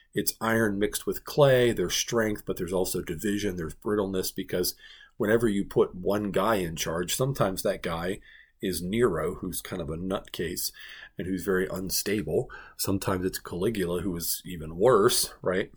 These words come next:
Or sometimes you have what's considered to be a good king, but it's very unstable because it's all, it's this huge, massive empire with lots and lots of power, but is very unstable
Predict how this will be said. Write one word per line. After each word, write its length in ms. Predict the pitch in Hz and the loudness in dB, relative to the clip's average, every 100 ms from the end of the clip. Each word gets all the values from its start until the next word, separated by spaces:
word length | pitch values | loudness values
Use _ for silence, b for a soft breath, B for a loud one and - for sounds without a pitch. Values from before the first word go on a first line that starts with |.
| _ - | _ 2
Or 120 | 135 | 4
sometimes 440 | - 143 135 117 | 4 4 4 2
you 100 | 110 | 0
have 360 | 95 98 95 - - B B B | 2 2 0 -2 -10 B B B
what's 160 | 101 - | -4 -4
considered 400 | 110 - 95 90 | -6 -4 -4 -4
to 80 | |
be 140 | 104 101 | -2 -2
a 40 | |
good 360 | 92 127 151 143 | 0 2 2 2
king, 180 | - 82 | -4 -4
but 140 | 104 | -2
it's 120 | 110 | -2
very 200 | - 156 | 2 2
unstable 500 | 139 117 - 185 127 | 4 2 0 2 2
because 300 | 95 - 110 | 0 -4 -4
it's 180 | 98 - | -2 6
all, 320 | 127 120 113 B B B _ - - - | 10 10 8 B B B _ -20 -20 -6
it's 140 | 113 - | -2 0
this 320 | 117 - - | -2 -4 0
huge, 300 | 156 143 135 | 4 4 4
massive 440 | 117 117 117 117 | 0 0 2 2
empire 400 | 107 120 - 101 | 0 -2 0 0
with 200 | 85 85 | 0 -4
lots 320 | 92 104 117 123 | -2 0 0 0
and 100 | 110 | 2
lots 240 | 101 - | 0 0
of 160 | 98 - | -6 -6
power, 540 | - 135 113 82 85 B B B B - | -2 4 4 4 0 B B B B -2
but 120 | 110 | 0
is 140 | 98 | 2
very 320 | - 107 101 101 | 2 4 4 4
unstable 840 | 104 104 95 - 101 95 87 87 | 6 6 4 -2 -2 -2 -4 -4